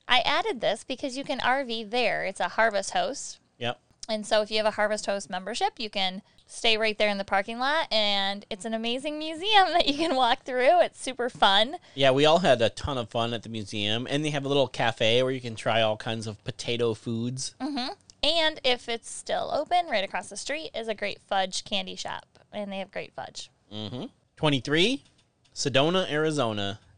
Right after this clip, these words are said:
Speaker 1: Oh, yeah.
Speaker 2: That place is so beautiful, and there's so much to do there. There's hikes like crazy. There's some really good Jeep trails, and there's really not a bad picture that you could take in Sedona, I don't think.
Speaker 1: There's boondocking,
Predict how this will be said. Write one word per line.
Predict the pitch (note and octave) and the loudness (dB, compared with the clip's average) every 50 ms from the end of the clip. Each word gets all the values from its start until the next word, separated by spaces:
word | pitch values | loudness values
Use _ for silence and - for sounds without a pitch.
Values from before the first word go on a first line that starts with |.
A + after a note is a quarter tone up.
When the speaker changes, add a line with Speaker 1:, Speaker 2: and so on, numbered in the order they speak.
| - - | -12 -8
Speaker 1:
Oh, | F3 G3 G#3 | -6 -6 -4
yeah. | G#3+ G3 E3+ C#3 - - G2+ - _ _ - | -4 -4 -4 -4 -6 -8 -10 -14 _ _ 2
Speaker 2:
That | A#2+ C#3 C#3 - | 2 2 2 2
place | - D3+ D3 D3 - - | 2 0 0 0 -2 -4
is | - B2 A2 | -4 -2 -2
so | - - D3 D3 E3 | 2 4 4 4 4
beautiful, | E3 D#3 C#3+ C3 B2 - - B2 A#2+ A#2 A#2 A#2 A2+ - - | 4 2 0 -2 -2 -2 0 0 2 2 2 0 -2 -4 -8
and | A#2+ A#2 | -8 -8
there's | A2+ A2 G#2+ - | -6 -8 -8 -10
so | - - - D3 C#3+ D3 D3 | -8 -2 2 4 4 4 6
much | D3 C#3+ C3+ - - | 4 4 2 2 -2
to | - C3+ | -6 -4
do | B2 B2+ B2+ B2+ B2+ A#2+ | -2 0 0 0 0 2
there. | A#2 A#2+ A#2+ A#2 | 4 4 4 4
There's | A2+ A2+ A2 G2+ - | 2 2 0 -2 -6
hikes | - - - - D3 D3 D3 D3 - - - - - | -10 -8 -2 2 2 4 4 2 0 -4 -6 -4 -2
like | B2 A2+ A2 - | 0 0 -2 -2
crazy. | - - C3 B2+ C3+ C3+ B2 C3 C3 B2+ B2 B2 B2 A#2+ - _ _ _ _ _ _ _ _ | -6 -6 -4 -2 -2 -4 -4 -4 -4 -4 -4 -4 -6 -8 -10 _ _ _ _ _ _ _ _
There's | - A#2+ A2+ - | -4 -2 -2 0
some | C3 A#2 A2 G#2 | -2 -2 -2 0
really | A#2 C3 D3 D3 | 2 4 4 4
good | C3+ C3+ C3 B2 A2+ | 4 2 0 0 0
Jeep | G#2+ B2 B2+ A#2 - | -4 -4 -4 -4 -6
trails, | - - B2+ B2 A#2+ A#2 A#2 A#2 A#2 A2+ A#2 - - _ - - | -2 0 4 4 6 6 6 4 2 0 -4 -8 -14 _ -6 -2
and | A2+ A2+ A2+ A2+ A2 A2+ | 0 0 0 0 -2 -2
there's | A#2 A#2 A2 G#2+ G#2+ - _ - | -4 -4 -4 -6 -8 -14 _ -14
really | C3 B2 D3+ D#3 D#3 D3 | -6 -2 0 0 2 2
not | C#3 A#2+ A#2+ A#2+ B2+ B2 | 2 2 2 2 4 2
a | G#2+ | 0
bad | G2+ G2+ - B2+ A2+ A2+ A2+ A2+ A2+ A2 A2 G2 _ _ _ - | -2 -2 0 2 4 4 4 4 2 0 -2 -8 _ _ _ -12
picture | - C3 - - - G#2+ G2 F#2+ | -12 -12 -10 -10 -10 -10 -8 -8
that | G2 B1+ D#2+ | -8 -8 -8
you | G2 | -10
could | - G2 G2 - | -12 -12 -12 -8
take | - G2+ F2+ - - - - | -4 -4 -4 -4 -6 -14 -12
in | A2 G2+ | -12 -10
Sedona, | F2 - - G#2 F#2 E2+ D2 F2 F#2+ - - F#2+ | -10 -10 -10 -8 -6 -6 -6 -6 -8 -10 -10 -10
I | F2+ | -10
don't | F#2+ F#2 - | -10 -10 -12
think. | G#2 G2 F2+ - - _ _ - | -12 -14 -16 -16 -20 _ _ -2
Speaker 1:
There's | C4 C4 B3 A#3 | 0 0 0 2
boondocking, | A3+ - - C#4 C#4+ C#4 C4+ C#4 D4 - D#4 D#4+ D#4+ E4 E4 | 2 2 2 4 4 4 4 4 4 2 0 2 2 0 0